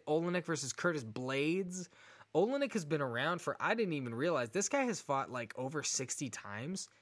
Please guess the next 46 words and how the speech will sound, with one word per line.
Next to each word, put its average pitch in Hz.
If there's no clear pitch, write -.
in 151
M 165
M 170
A, 190
which 143
is 127
insane. 107
And 131
Curtis 202
Blades 147
is 127
one 170
of 175
the 170
more 151
promising 143
fighters 123
in 139
the 131
heavyweight 127
division, 117
in 143
a 135
division 123
that 113
just 110
does 117
not 113
seem 113
to 107
have 104
a 107
lot 104
of 101
them. 101
Uh, 120
so 120
that's 156
a 147
fight 139
to -
pay 139
attention 123
for 123
on 123
the 117